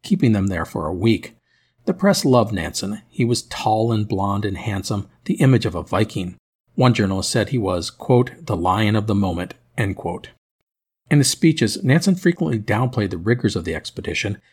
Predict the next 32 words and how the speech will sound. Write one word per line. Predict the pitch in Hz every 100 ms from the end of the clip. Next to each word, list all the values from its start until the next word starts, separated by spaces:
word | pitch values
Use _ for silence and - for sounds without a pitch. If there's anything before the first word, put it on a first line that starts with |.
| _
making | 113 104 95
it |
sound | 90 104 104
as | 95
if | 87 -
the | -
journey | 95 107 98
had | 92
been | 87 -
easy. | 110 101 - 98 - _ _ _ _ _ _ _ _ _ _ -
From | 98
Copenhagen, | - 160 160 127 143 151
it | 143
was | 123
back | - 87 -
to | 92
Norway. | 104 110 104 87 - _ _ _ -
There, | 123 117
people | - 135 127 117
were | 117
ready | 107 107 107
to | 110
welcome | 110 123 104
home | - 113 107
their | 87
heroes | - 98 101 104
as | 92 -
Nansen | 107 98 104 92
fever | - 101 85
swept | - - - -
the | 101
nation. | 90 101 - 92